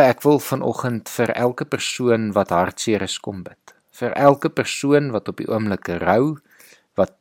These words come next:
treur, waarvoor die omstandighede op die oomblik net te veel voel en te veel word, Here. En ek wil kom vra, Here, dat U elke persoon vandag op 'n spesiale wyse sal aanraak deur die Gees, Here.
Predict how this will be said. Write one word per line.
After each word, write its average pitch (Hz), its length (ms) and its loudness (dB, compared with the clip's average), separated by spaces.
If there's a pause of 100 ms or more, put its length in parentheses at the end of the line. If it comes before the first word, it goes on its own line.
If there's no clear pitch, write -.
treur, 135 560 0 (960)
waarvoor 113 560 6
die 101 400 0 (640)
omstandighede 139 920 4
op 110 180 0
die - 80 -6
oomblik 123 400 -2
net 120 160 -2
te 131 80 -4
veel 151 400 0
voel 113 400 -2
en 92 80 -10
te 98 80 -6
veel 127 400 -2
word, 82 400 -8
Here. - 240 -16 (560)
En 156 80 2
ek 151 140 4
wil 170 100 2
kom 160 160 -2
vra, 117 400 0
Here, 92 320 -2
dat 95 160 -4
U 135 160 -4
elke 151 400 -2
persoon 120 480 -4
vandag 101 400 -2
op - 140 -8
'n 110 100 -4
spesiale 127 720 2
wyse 98 340 -2
sal - 300 -6
aanraak 139 640 2
deur 127 160 0
die 127 140 -4
Gees, 82 500 -10
Here. 90 300 -8